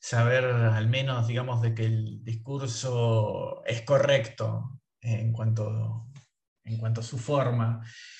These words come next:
Y no obstante el hecho de que, de que existan estas reglas, tengo momentos, obviamente, digamos, de, de liberación, en esos momentos en donde,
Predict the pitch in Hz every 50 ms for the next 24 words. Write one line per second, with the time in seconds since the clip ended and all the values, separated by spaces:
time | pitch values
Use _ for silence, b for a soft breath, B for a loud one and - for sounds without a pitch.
0 | B B B - - _ 175 170 156 151 147 147 143 139 139 135 135 135 131 131
1 | 127 120 113 - - - 180 196 202 190 - - - 233 226 214 202 180 165 156
2 | 143 139 127 123 123 120 117 123 131 131 127 120 - - 127 123 120 117 113 113
3 | - - - - - 101 104 101 - 110 - - - 147 143 - 127 117 120 117
4 | 113 117 113 113 127 135 131 127 127 127 127 127 120 117 117 110 - - - 160
5 | 170 175 170 135 139 139 135 127 123 120 113 110 113 113 110 107 - - 107 107
6 | 113 127 135 131 123 113 113 110 107 113 120 117 120 123 127 131 123 117 127 123
7 | 117 113 113 117 117 117 117 113 110 107 98 92 87 - - - - _ _ -
8 | - - - _ _ - 113 104 92 - 110 113 110 - 139 139 127 117 113 113
9 | 110 120 120 - - 117 117 117 120 123 127 139 131 131 127 117 113 120 117 120
10 | 117 117 123 120 120 120 117 113 110 110 110 110 110 - - 117 b